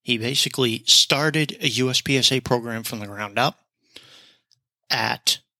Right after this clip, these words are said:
a club that he was already with. It was already an established club. He just brought U S P S A to the club. Um, he's on the club board of directors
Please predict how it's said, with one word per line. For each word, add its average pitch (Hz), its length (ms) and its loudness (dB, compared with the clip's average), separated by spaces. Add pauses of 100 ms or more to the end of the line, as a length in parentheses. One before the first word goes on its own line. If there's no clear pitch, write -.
(340)
a 151 60 2
club 120 560 2 (260)
that 113 160 0
he 117 140 2
was 117 160 4
already 104 260 0
with. - 260 -10
It 123 60 -2
was 135 140 0
already 185 260 0
an 131 100 0
established 123 600 2
club. - 380 -8 (720)
He 175 260 2
just 139 440 0 (200)
brought 131 300 0
U 117 220 -4
S 107 100 0
P 113 160 -6
S - 160 4
A 107 120 -2
to 110 200 -4
the 101 100 -12
club. - 280 -14 (1900)
Um, - 340 -16 (600)
he's 113 220 -6
on 101 140 -16
the 104 60 -20
club 110 260 -4
board 107 180 -2
of 101 60 -12
directors 127 1120 2